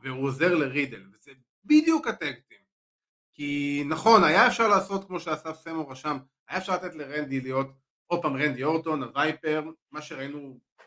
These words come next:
כל כך הרבה פעמים בארבע עשרה שנה האחרונות, חמש עשרה שנה האחרונות, אבל פה אתה רואה משהו אחר, אתה, רנדי,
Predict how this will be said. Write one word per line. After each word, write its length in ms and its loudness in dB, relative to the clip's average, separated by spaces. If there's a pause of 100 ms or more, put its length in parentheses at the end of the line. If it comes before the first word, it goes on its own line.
כל 160 -20
כך 240 -2
הרבה 260 -10
פעמים 400 -6
בארבע 460 -2
עשרה 240 -6
שנה 220 -14
האחרונות, 600 -6 (120)
חמש 140 -18
עשרה 140 -20
שנה 220 -10
האחרונות, 400 -10 (800)
אבל 80 -20 (120)
פה 100 -16
אתה 120 -18
רואה 180 -12
משהו 320 -14
אחר, 240 -16 (100)
אתה, 80 -20 (320)
רנדי, 420 4